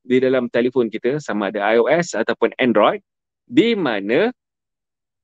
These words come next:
uh, apps ni boleh memberi kita satu alert ataupun satu amaran kepada kita bila orang curi telefon kita. Ha, ni tak perlu nak pergi bomohkan or whatsoever. Okey? Saya akan tunjukkan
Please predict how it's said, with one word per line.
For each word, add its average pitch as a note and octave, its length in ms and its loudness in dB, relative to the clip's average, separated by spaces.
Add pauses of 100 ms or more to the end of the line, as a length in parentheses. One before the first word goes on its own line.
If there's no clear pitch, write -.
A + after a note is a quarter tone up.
(160)
uh, A#2 360 4
apps - 320 -4
ni C#3 280 -2 (280)
boleh D3+ 680 2
memberi D3 680 0
kita C#3+ 400 -2
satu - 400 -10
alert B2 400 0
ataupun C3+ 320 -6
satu C3+ 220 -6 (100)
amaran D3 400 2
kepada A#2 240 -2
kita G2+ 260 -2 (420)
bila C#3+ 360 4 (120)
orang C#3+ 560 -2
curi G#3+ 320 -10
telefon A#2+ 320 -6
kita. - 240 -14 (440)
Ha, F2+ 200 -4
ni A#2+ 80 0
tak A#2+ 200 0
perlu C3+ 120 0
nak A2+ 160 -2
pergi A#2+ 160 2
bomohkan A#2 800 2
or G2 160 4
whatsoever. F2+ 440 -2 (480)
Okey? E3+ 240 4 (360)
Saya D#3+ 300 2
akan F3 100 0
tunjukkan C#3+ 520 -2